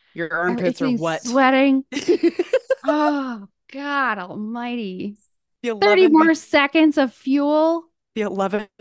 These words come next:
Speaker 1: between your middle, <laughs> your, your eyebrows is very deep, touching your skull.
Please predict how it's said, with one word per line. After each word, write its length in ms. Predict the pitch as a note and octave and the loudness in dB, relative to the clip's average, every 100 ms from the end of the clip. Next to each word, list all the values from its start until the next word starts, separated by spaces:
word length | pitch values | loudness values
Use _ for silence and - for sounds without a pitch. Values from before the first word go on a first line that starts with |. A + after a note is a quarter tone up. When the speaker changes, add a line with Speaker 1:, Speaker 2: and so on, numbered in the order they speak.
| G#3+ | -6
Speaker 1:
between 380 | G3 - G3 G3 | -6 -4 -6 -4
your 180 | F3 | -4
middle, 460 | F3+ D#3+ F#3 F#3+ F#3 | -4 -4 -4 -4 -8
<laughs> 0 | |
your, 200 | F3+ D#3+ - - | -10 -12 -14 -14
your 460 | F3 - F3+ F3+ | -14 -12 -10 -8
eyebrows 560 | D3 E3 - F3+ F#3 E3+ | -6 -8 -6 -6 -6 -8
is 160 | E3 C3+ | -12 -14
very 420 | - F#3+ F#3+ G3 | -8 -2 0 0
deep, 440 | F#3 F3+ F3+ - - _ _ _ _ - | -2 -4 -6 -12 -16 _ _ _ _ -8
touching 460 | G3 F#3 F3+ F#3+ F#3+ _ | -6 -6 -4 -6 -8 _
your 80 | E3 | -12
skull. 640 | D#3+ - - F#3 F#3 G3 | -6 -6 -2 -2 0 -2